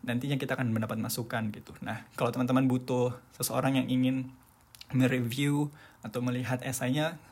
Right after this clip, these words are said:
feel free untuk kontak saya. Nanti, eh, saya juga bisa bantu, insya Allah, eh, untuk, eh,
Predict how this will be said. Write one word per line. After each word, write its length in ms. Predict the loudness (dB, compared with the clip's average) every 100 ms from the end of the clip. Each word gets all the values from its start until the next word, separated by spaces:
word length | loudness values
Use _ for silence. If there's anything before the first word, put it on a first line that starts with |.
| -20 -20 -8
feel 240 | -2 -2
free 240 | 0 0 2
untuk 240 | 0 0
kontak 240 | -2 -2
saya. 240 | -2 -2 0
Nanti, 400 | 0 -2 -4 -4 -12 -20 -20 -20 -10
eh, 120 | -6 -4
saya 80 | -2
juga 240 | -2 -2
bisa 240 | -4 -2 -2
bantu, 240 | -2 -2
insya 240 | -6 -6
Allah, 160 | -12 -16 -18 -20 -20 -10 -4
eh, 120 | -4
untuk, 240 | -2 -6 -8 -14 -18
eh, 80 | -8